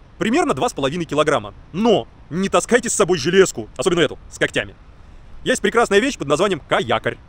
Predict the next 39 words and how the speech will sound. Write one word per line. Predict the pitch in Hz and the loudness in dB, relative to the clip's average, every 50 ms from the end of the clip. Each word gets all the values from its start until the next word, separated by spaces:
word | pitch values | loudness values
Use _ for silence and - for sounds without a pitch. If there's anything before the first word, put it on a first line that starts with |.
| - - - | -20 -8 -4
Это | 214 - 240 | -2 2 4
гермомешок | - 262 262 240 233 226 214 - 226 233 - - - - - | 4 4 4 4 2 0 2 2 2 2 0 -4 -12 -16 -14
из | 156 - | -10 -4
прочной | - 190 185 - 156 156 | -2 -2 -2 0 -2 -2
ткани. | - 233 254 247 240 240 233 - - - - | 0 0 0 0 0 -4 -8 -12 -18 -16 -4
В | 127 | -2
зависимости | 196 220 262 - 208 190 180 - - | -2 0 0 0 -2 -2 -4 -4 -2
от | - 190 170 - - - | 0 0 0 -2 -4 -8
силы | - - 269 240 208 | -6 -4 -2 -2 -2
течения, | - 180 - 208 208 214 208 208 202 - - - - | -4 -4 -2 -2 -2 0 0 -2 -4 -6 -10 -16 -6
от | - 156 - | -4 -4 -4
силы | - - 226 233 202 185 | -2 -4 -2 0 0 2
ветра, | 190 208 208 208 208 196 - - - - - | 2 2 2 2 0 0 -2 -6 -16 -10 -4
вы | 151 190 | -2 -2
наполняете | 165 - - 165 180 190 185 160 135 - 127 123 | 0 2 2 2 2 4 2 2 2 0 -2 -4
этот | 135 131 139 | -4 -4 -4
гермомешок | 123 139 143 143 151 160 - 196 175 - - - - - | -2 -2 -2 -2 -4 -2 0 -2 -2 -2 -4 -12 -10 -4
прямо | - 160 147 139 | -4 -2 -2 -2
на | 143 | -4
берегу, | 135 160 170 160 175 139 | -4 -2 -2 -2 -2 -4
вот | 110 127 131 | -4 -4 -4
так | 135 117 | -4 -6
вот, | 113 113 | -4 -6
веслом, | 156 180 - 196 185 147 110 104 - - - - - - - - - - - - - - - - - - | -6 -4 0 0 0 0 0 -4 -12 -20 -20 -20 -20 -20 -20 -20 -20 -20 -20 -20 -20 -20 -20 -20 -18 -8
нужным | - - 226 160 165 147 | -4 -4 -2 -2 -2 -2
количеством | 170 175 185 - - 156 139 | 0 -2 0 -2 -4 -6 -6
песка, | - 175 156 - 214 233 254 254 - - - - | -4 -6 -2 0 0 0 0 0 -4 -12 -12 -8
и | 190 | -6
все, | 269 - 277 294 262 | -6 -2 2 2 4
у | 226 | 4
вас | 214 240 214 | 4 2 0
отличный | 214 202 214 233 - 220 214 | 0 -2 -2 -4 -4 -6 -6
безопасный | 165 156 180 180 214 214 - 220 | -2 0 0 2 2 0 0 0
якорь, | 170 190 196 190 156 | 0 0 0 0 0
который | 185 170 165 165 | -2 -2 -2 -2
не | 170 | -2
процарапает | 151 170 151 - 175 180 175 175 160 156 | -4 -2 0 2 2 2 2 2 0 0
вашу | 160 160 - 165 | 0 0 0 0
лодку, | 165 190 208 - - 208 208 | -2 -2 -2 -2 -2 -4 -6